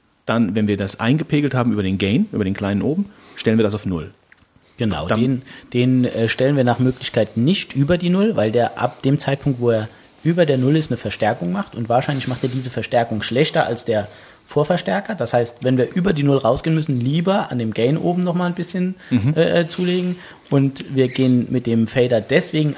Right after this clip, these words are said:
Speaker 2: an diese null, weil der Fader in den seltensten Fällen linear aufgebaut ist. Das heißt, in den meisten Fällen ist es so, wenn du ganz unten bleibst, dann hast du auf einem halben Zentimeter einen Regelbereich von zehn oder, oder zwanzig dB.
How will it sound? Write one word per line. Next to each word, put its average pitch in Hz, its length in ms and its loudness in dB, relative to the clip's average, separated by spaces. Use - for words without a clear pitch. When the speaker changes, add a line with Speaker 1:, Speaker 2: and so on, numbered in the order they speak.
Speaker 2:
an 175 280 2
diese 139 240 -2
null, 127 400 2
weil 131 140 2
der 135 140 2
Fader 156 360 0
in 139 240 0
den 127 220 2
seltensten 160 640 0
Fällen 156 420 2
linear 127 480 2
aufgebaut 82 460 -4
ist. - 140 -10
Das - 120 -4
heißt, 110 220 -2
in 117 80 -6
den 107 120 -2
meisten 147 340 0
Fällen 151 280 2
ist 143 140 -8
es 120 120 -4
so, 151 200 4
wenn 120 120 2
du 113 80 0
ganz 127 260 2
unten 185 340 0
bleibst, 202 480 -2
dann 127 200 -2
hast 151 200 2
du 151 80 2
auf 123 220 0
einem 123 180 0
halben 143 240 2
Zentimeter 139 520 0
einen 127 100 0
Regelbereich 127 600 2
von 117 180 -2
zehn 147 320 0
oder, 113 460 -2
oder 107 200 -2
zwanzig 143 400 -2
dB. 156 500 2